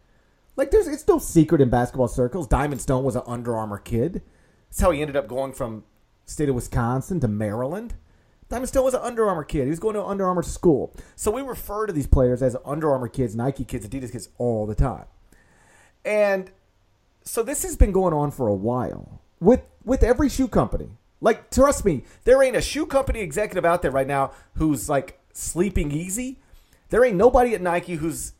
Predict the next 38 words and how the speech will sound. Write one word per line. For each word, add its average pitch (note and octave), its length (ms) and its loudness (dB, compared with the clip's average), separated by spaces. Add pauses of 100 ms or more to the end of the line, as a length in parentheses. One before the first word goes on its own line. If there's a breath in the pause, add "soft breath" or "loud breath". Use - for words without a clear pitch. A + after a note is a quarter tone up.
excited D#3+ 440 0
about C#3 200 2
what C3 120 2
happened C#3 240 6
to A#2 80 4
Adidas. A2+ 480 0 (420)
Nobody A3+ 400 6
at F#3 140 4
Under E3+ 200 4
Armour C#3 180 4
who's C3 140 2
excited D3+ 400 -2
about C3 160 2
what B2+ 80 -4
happened C3 300 -2
to A2+ 60 -6
Adidas D3+ 420 -8 (420)
'cause B2 160 -6
they D#3 120 0
know F#3+ 200 0
it F3 60 -2
can D3 80 -2
happen C#3+ 260 4
to A#2 60 0
them. G2+ 220 -6 (120)
They D3+ 140 0
know C3+ 340 -2
it. - 140 -20
They A#2 120 -8
might D#3+ 180 -6
not G3+ 100 -8
admit G#3+ 220 0
it, E3+ 80 2
but D#3 100 0
they C#3+ 100 0
know A2+ 200 -4
it. - 520 -20 (560 soft breath)
And F3 420 0